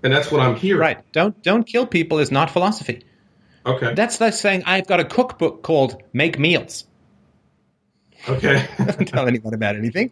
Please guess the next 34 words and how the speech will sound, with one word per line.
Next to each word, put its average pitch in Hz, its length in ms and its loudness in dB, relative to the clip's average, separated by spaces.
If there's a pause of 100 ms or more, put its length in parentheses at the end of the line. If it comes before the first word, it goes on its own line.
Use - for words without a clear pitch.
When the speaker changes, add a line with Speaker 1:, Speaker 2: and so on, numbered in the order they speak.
(220)
Speaker 1:
Okay. 131 320 -2 (300)
Speaker 2:
And 165 180 2
really, 208 280 -2
come 196 180 -6
on, 107 180 -4 (280)
you 185 200 -2
know 160 180 2
enough 127 220 0
about 104 320 -4
the 98 80 -8
Bible 85 420 -8 (400)
to - 60 2
Speaker 1:
I - 20 0
Speaker 2:
know 123 320 2
that 110 260 -2
if - 200 -12
you 180 220 0
have 110 480 0
the - 120 -2
Old 139 280 0
Testament 113 560 -4
deity 117 540 0 (400)
Speaker 1:
Uh-huh. 98 140 -16 (580)
Speaker 2:
having 151 320 0
the 131 280 0
unbelievable 170 760 2
gall 113 540 0 (120)
with 127 160 0
a 123 140 2
giant 156 540 -2
white 117 360 0
whiskered 131 720 -2 (180)
straight 151 500 -2
face - 500 -2